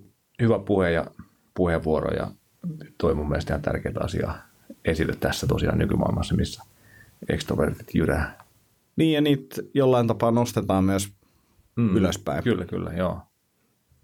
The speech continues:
Speaker 1: Joo. Mä muistan, mikä, olikohan se kirja niinku alaotsikko tavallaan, että Power of Introverts in a World That Can't Stop Talking tai jotain. Ja se, semmoisessa maailmassahan me vähän ollaan. Ja tuntuu, että jatkuvasti enemmän vaan.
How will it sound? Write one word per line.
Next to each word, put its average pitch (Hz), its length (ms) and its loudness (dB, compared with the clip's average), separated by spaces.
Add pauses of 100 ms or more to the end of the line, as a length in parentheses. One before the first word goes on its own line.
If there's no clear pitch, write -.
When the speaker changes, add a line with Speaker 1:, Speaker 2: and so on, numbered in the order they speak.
(340)
Speaker 1:
Joo. 82 280 0 (500)
Mä 101 60 2
muistan, 104 240 2
mikä, 101 320 2 (1500)
olikohan 104 280 0
se 95 100 -2
kirja 98 320 2
niinku 85 200 0
alaotsikko 78 500 0
tavallaan, 67 380 -2
että - 200 -12
Power 80 280 2
of - 200 -6
Introverts - 540 -2
in - 180 0
a - 40 -2
World 82 440 0 (180)
That - 200 -2 (120)
Can't - 180 -2
Stop - 260 -4 (120)
Talking - 440 -2
tai - 160 -2
jotain. - 320 -4 (800)
Ja 87 140 -4
se, - 160 0 (120)
semmoisessa 80 420 0
maailmassahan 82 460 0
me 76 100 2
vähän 78 280 0
ollaan. 82 240 -4
Ja 92 60 -12 (260)
tuntuu, 78 260 2
että 78 100 2
jatkuvasti - 420 -2
enemmän 71 320 -2
vaan. - 240 -8